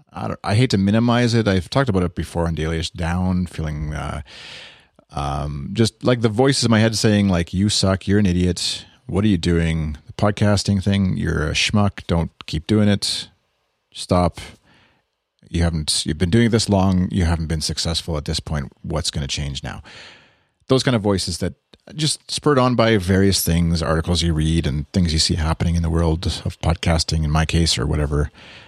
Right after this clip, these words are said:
creative endeavor. But, um, yeah, and it's, it's kinda like a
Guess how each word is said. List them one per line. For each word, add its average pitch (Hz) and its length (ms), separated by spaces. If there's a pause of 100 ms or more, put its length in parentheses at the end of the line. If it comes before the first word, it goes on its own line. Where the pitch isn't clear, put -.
(400)
creative 80 320
endeavor. 80 480 (500)
But, 82 320
um, 80 460 (640)
yeah, 123 160
and 80 80
it's, - 400 (440)
it's 104 220
kinda 151 220
like 175 160
a 92 400